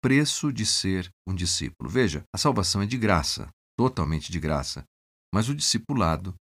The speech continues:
custa tudo. Na primeira parte do capítulo quatorze, o poder de Jesus é demonstrado e há um confronto entre o gracioso Jesus e o legalista no sábado. Depois, nas parábolas de Jesus, nós nos deparamos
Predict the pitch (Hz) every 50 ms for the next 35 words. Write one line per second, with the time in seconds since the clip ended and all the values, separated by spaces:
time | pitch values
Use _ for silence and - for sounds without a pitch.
0 | _ _ _ - 90 85 - - 90 87 - - - 57 - - - - _ -
1 | 113 110 113 117 113 113 110 110 110 - 104 101 92 - 95 92 87 - 85 87
2 | - 82 - 90 92 90 123 117 113 113 - 123 127 131 135 131 139 147 - _
3 | - 104 98 95 110 110 104 92 90 95 95 87 87 90 90 92 82 76 95 104
4 | 113 117 110 113 - - - 104 92 95 95 92 101 110 - - - 101 117 127
5 | 143 139 - 160 156 143 - - 135 123 120 117 - _ - - _ 82 92 98
6 | 92 - 87 92 87 95 90 92 90 - - - 92 110 131 147 139 123 113 113
7 | 107 95 90 95 110 127 143 151 - - - - _ 117 117 113 110 113 113 120
8 | 113 101 87 95 98 92 - - - - 101 98 98 - _ _ _ _ - 82
9 | 82 - - - 90 76 67 - - - - - - - _ 110 - - 147 123
10 | 117 110 - - - 104 95 95 98 92 85 87 92 90 87 90 92 95 107 104
11 | 92 90 107 123 120 123 107 104 98 98 90 87 85 101 98 - 98 85 82 92
12 | 95 95 92 87 82 85 - -